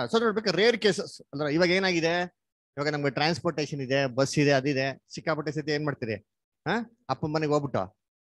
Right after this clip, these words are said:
ಬರ್ತಾ ಇರ್ತೀರಿ. ಸುಮ್ನೆ ಗಂಡ ಏನೋ ಉಪ್ಪುಗೆ ಇಲ್ಲ ಸಾರಿಗೆ ಅಂತಂದ್ರೆ ಮುಗ್ದೋಯ್ತು, ನಾಳೆ ಬೆಳಿಗ್ಗೆ ಏನಾಯ್ತಾರೆ ಬಸ್ ಹತ್ಬಿಟ್ಟು ನಾಷ್ಟಕ್ಕೆ ಯಾರು ಇರೋದಿಲ್ಲ ಆಮೇಲೆ ಅಲ್ವರ. ಆ ತರ ಗತಿಗಳೇ ಏನಂತ ಇವಾಗಿದೆ. ಆದ್ರೆ ಹಳೆ ಕಾಲದಲ್ಲಿ ಹಂಗಿಲ್ಲ. ಒಂದ್ಸತಿ ಮದ್ವೆ ಆಯ್ತು ಅಂತಂದ್ರೆ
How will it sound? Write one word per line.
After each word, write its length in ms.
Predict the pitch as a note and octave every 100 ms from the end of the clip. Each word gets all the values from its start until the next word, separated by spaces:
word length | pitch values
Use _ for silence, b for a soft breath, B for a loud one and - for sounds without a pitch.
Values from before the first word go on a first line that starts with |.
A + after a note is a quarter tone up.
| _
ಬರ್ತಾ 240 | A2+ B2+ C#3
ಇರ್ತೀರಿ. 260 | A#2+ G#2+ G#2+
ಸುಮ್ನೆ 240 | C3+ E3+
ಗಂಡ 220 | C#3+ D3+
ಏನೋ 240 | D#3+ D#3+ E3+
ಉಪ್ಪುಗೆ 420 | D#3+ C#3+ D#3+ D#3 D#3 D3+ C#3+ C#3 A#2+ _ _ C3+
ಇಲ್ಲ 280 | D#3 D#3+
ಸಾರಿಗೆ 340 | D#3+ D3+ D#3 D#3+
ಅಂತಂದ್ರೆ 300 | D3 D#3 F#3
ಮುಗ್ದೋಯ್ತು, 440 | D3 D3 D3+ C#3+
ನಾಳೆ 200 | B2 C3+
ಬೆಳಿಗ್ಗೆ 240 | B2+ C#3+ D3
ಏನಾಯ್ತಾರೆ 320 | C#3+ A#2 A#2
ಬಸ್ 160 | A#2+
ಹತ್ಬಿಟ್ಟು 340 | C3+ G#2+ A2+ F#2 - _ _ _ _ _ _ _
ನಾಷ್ಟಕ್ಕೆ 400 | A#2+ C3+ D#3+ C#3
ಯಾರು 140 | C#3 C#3
ಇರೋದಿಲ್ಲ 400 | B2+ B2 A#2 G#2+
ಆಮೇಲೆ 260 | G2+ G2+ -
ಅಲ್ವರ. 200 | A#2+ A#2+
ಆ 120 | B2
ತರ 160 | C3 C3
ಗತಿಗಳೇ 440 | A#2 B2 A2+ A3+
ಏನಂತ 200 | A3 D#3
ಇವಾಗಿದೆ. 340 | B2 A#2 A2+ - -
ಆದ್ರೆ 300 | C#3+ D#3 C#3
ಹಳೆ 200 | C#3+ E3+
ಕಾಲದಲ್ಲಿ 360 | C#3 A#2+ D#3+
ಹಂಗಿಲ್ಲ. 300 | B2 A2+ G#2+ A2 G2+ - _ _ _ _
ಒಂದ್ಸತಿ 480 | A#2 F3 F#3+ F3+ G#3+
ಮದ್ವೆ 280 | E3+ C3+ C#3+
ಆಯ್ತು 300 | C3+ A#2+ A2
ಅಂತಂದ್ರೆ 460 | G2+ G2 G2 A#2